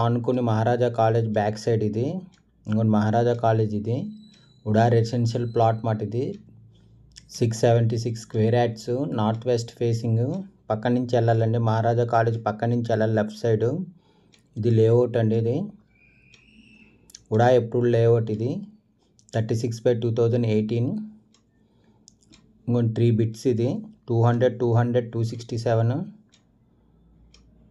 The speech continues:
నార్త్ వెస్ట్ ఫేసింగ్ అండి ఇది. ఉడా plot for sale, సిక్స్ సెవెంటీ సిక్స్ స్క్వేర్ యార్డ్స్. ఇంకొన్ని నార్త్ వెస్ట్. ఇది నార్త్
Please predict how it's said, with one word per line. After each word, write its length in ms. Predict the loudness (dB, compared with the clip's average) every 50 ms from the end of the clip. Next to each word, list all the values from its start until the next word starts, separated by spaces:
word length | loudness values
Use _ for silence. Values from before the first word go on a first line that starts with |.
| _ _ _ _ _ _ _ _ _ _ _ _ _ -20 -20 _ _ -20 -8 -2 0 2
నార్త్ 220 | 2 2 2 2 2 0
వెస్ట్ 240 | 0 0 -2 -8 -6 -2
ఫేసింగ్ 380 | 0 0 0 0 -2 0 0 2
అండి 140 | 2 2 0
ఇది. 100 | 0 0 2 2 4
ఉడా 160 | 4 4 2 2 2
plot 240 | 2 2 2 2 0 -4
for 100 | -4 -4 -4 -4 -2
sale, 240 | 0 2 2 2 0 -4 -6
సిక్స్ 220 | -8 -8 -4 -2 0
సెవెంటీ 300 | 0 2 0 0 -2 -4 -6
సిక్స్ 180 | -8 -10 -10 -6
స్క్వేర్ 300 | 0 2 2 4 4 2
యార్డ్స్. 300 | 2 0 -2 -4 -4 -4 -2 -2 -2 -4 -8 -12 -18 _ _ _ _ _ _ -4 -2
ఇంకొన్ని 240 | 0 2 4 4 4 4
నార్త్ 260 | 2 2 0 0 0 0
వెస్ట్. 300 | 0 0 -2 -4 -2 -2 -2 -2 -4 -6 -10 -16 _ _ _ _ _ _ _ _ _ _ _ _ _ _ _ _ _ _ _ _ _ _ _ _ _ -20 -10 -4 -2
ఇది 100 | 0 2 2
నార్త్ 260 | 4 2 2 0 0